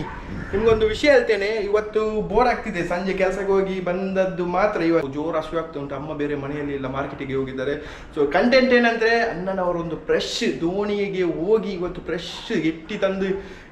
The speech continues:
ಇಟ್ಟಿದ್ದಾರೆ. So ಫ್ರೆಶ್ ಎಟ್ಟಿ ಅದರಿಂದ ಗೀ ರೋಸ್ಟ್ ಮಾಡುವಂಥ ಪ್ಲ್ಯಾನಲ್ಲಿ ಇದ್ದೀವಿ. ನಾನು ಮತ್ತೆ ನನ್ನ ಅಪ್ಪ ಇದ್ದಾರೆ,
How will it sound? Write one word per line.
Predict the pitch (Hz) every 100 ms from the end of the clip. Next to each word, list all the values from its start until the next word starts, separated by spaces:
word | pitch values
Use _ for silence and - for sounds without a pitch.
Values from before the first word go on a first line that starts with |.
| 175
ಇಟ್ಟಿದ್ದಾರೆ. | - 185 175 165 175 175 - - 120
So | 127 -
ಫ್ರೆಶ್ | 139 - -
ಎಟ್ಟಿ | 208 - 156
ಅದರಿಂದ | 165 - 127 151 151 147
ಗೀ | 143 131 185 247
ರೋಸ್ಟ್ | 226 -
ಮಾಡುವಂಥ | 175 175 170 160
ಪ್ಲ್ಯಾನಲ್ಲಿ | 151 156 165 160 147
ಇದ್ದೀವಿ. | 139 127 135
ನಾನು | 131 165
ಮತ್ತೆ | 151 151
ನನ್ನ | 143 143
ಅಪ್ಪ | 135 -
ಇದ್ದಾರೆ, | 151 135 113 113